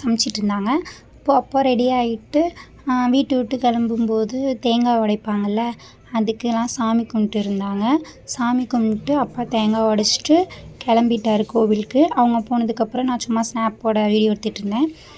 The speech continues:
அதுக்கப்புறம் பார்த்தா ஃபுல்லா மழை, மழை வந்துடுச்சு. அப்பா கோவில் போயிட்டாங்க கார்ல. கார் ரிட்டர்ன் வந்தா தான் நாங்க போக முடியும். அங்க போயிட்டோம் நாங்க, கார் வந்ததும். போயிட்டு எல்லாரும் இருமுடிக்காக வெயிட் பண்ணிட்டு இருந்தாங்க.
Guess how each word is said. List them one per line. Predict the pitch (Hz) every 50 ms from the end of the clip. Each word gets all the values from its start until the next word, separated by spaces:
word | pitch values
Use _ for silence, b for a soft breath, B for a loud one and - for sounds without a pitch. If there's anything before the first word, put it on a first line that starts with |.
| B B - -
அதுக்கப்புறம் | 240 214 226 220 - 240 233 - - - 294 294 302
பார்த்தா | 254 226 226 226 - 262 277 277 -
ஃபுல்லா | 269 226 226 226 233 247
மழை, | 254 240 226 220 220 226 240 285 339 B B B B B -
மழை | 233 233 233 247 254
வந்துடுச்சு. | 247 233 220 220 214 208 - - 302
அப்பா | 294 254 - - 294
கோவில் | 285 302 269 254 254 247 247
போயிட்டாங்க | 254 226 220 220 220 208 208 202 202 226 277 339 339 - - - - _ - - 247
கார்ல. | 240 226 233 240 240 214 226 269 330 480 - - - _
கார் | - - 262 262 262
ரிட்டர்ன் | 269 240 - 269 262 262 254
வந்தா | 240 226 220 220
தான் | 220 254 262 247
நாங்க | 226 220
போக | 214 220 240 226
முடியும். | 226 220 214 214 214 -
அங்க | - 233 233 226 233 226
போயிட்டோம் | - 240 233 226 247 226
நாங்க, | 226 214 214 214 214 233
கார் | 240 - 247 220 220 220
வந்ததும். | 233 220 208 208 214 196 226 285 320 311 B B B B B B - -
போயிட்டு | - 254 254 254 240 247 - 302 320 359 349 B B B B - -
எல்லாரும் | - 247 240 247 240 247 262 269 277 277 269 269
இருமுடிக்காக | 247 240 247 247 247 247 240 226 - 233 226 226 226 254
வெயிட் | 233 233 226 220 220
பண்ணிட்டு | - 233 226 220 214 208 - 226
இருந்தாங்க. | 208 202 202 208 202 202 208 208